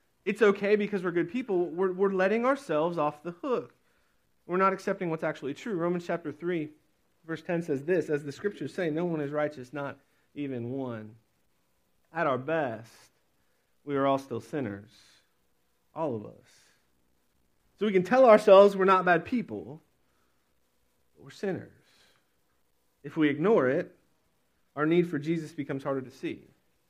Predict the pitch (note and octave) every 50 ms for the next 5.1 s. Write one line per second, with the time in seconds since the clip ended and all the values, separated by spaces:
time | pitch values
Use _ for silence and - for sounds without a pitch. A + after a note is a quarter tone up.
0 | _ _ D3 D3 - D3+ C#3 C#3 C#3 D#3 C3 G#2+ - _ _ _ _ _ _ _
1 | _ _ _ _ _ _ _ _ _ _ _ _ _ _ _ _ _ _ - F3+
2 | F#3 - F3 - - F3+ E3+ F3 D#3 C3 C3 - - - B3 C4+ - G3+ D#3 -
3 | - D#3 D3 C#3 - - C3 B2+ A#2 A2+ A2+ A#2 _ _ _ _ _ _ _ _
4 | - C#3+ C#3+ C#3+ C#3 - - C#3 B2+ B2 B2 A#2+ A#2 A#2 - - A#2 G#2 G#2 G#2
5 | A2+ A#2